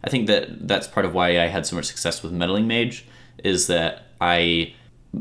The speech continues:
my ability to know what you have based on your plays is one of my bigger skills in Magic. And I think that Infect is gonna be able to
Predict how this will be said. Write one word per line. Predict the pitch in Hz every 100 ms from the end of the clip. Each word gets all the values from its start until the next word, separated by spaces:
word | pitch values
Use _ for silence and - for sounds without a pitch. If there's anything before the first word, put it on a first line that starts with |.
| - -
my | 110 104
ability | 104 92 104 104 101
to | - 85 - - -
know | 101 98 95 95 95
what | 95
you | 95 90
have | - 87 92 101 101
based | 92 90
on | 90 85
your | 82
plays | - 92 87 95 107 107 - -
is | 90 87 -
one | 92 87
of |
my | 85
bigger | 80 85 85
skills | - 87 85 101 104
in | 117 120
Magic. | 127 139 139 - - - -
And | 107
I |
think | - 127
that | 104 - - - -
Infect | 123 110 107 104
is | 95
gonna | 95
be | 95
able | 90
to | 87 82 87 87